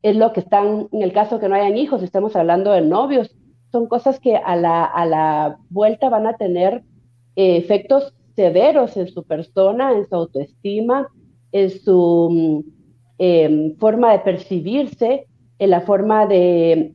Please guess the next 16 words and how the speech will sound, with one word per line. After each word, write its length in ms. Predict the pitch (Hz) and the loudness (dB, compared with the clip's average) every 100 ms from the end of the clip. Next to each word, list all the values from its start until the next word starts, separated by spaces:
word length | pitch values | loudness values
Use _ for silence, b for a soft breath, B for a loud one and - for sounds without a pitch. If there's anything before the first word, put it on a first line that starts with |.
| _ 175 | _ -2
de 160 | 190 | 2
enfrentar 680 | 190 190 175 156 156 202 220 | 2 0 -2 -2 -2 0 2
las 200 | 233 214 | 2 0
situaciones, 640 | 202 - 147 - 339 311 | -4 -6 -4 0 0 -2
porque 240 | - 165 160 | -6 -10 -10
si 80 | 180 | -10
usted 200 | - 220 | -6 -4
no 100 | 262 | -4
es 80 | |
capaz 340 | - 277 233 185 | -4 -2 0 0
de 80 | 156 | -2
enfrentar 580 | - 156 165 175 190 | -6 -8 -2 -2 0
una 200 | 208 233 | -2 -4
relación 600 | 247 233 175 - 190 160 | -4 -2 -2 -2 -2 0
de 120 | 151 143 | -2 -2
pareja 580 | 160 151 175 - 233 | -2 -2 -2 0 -2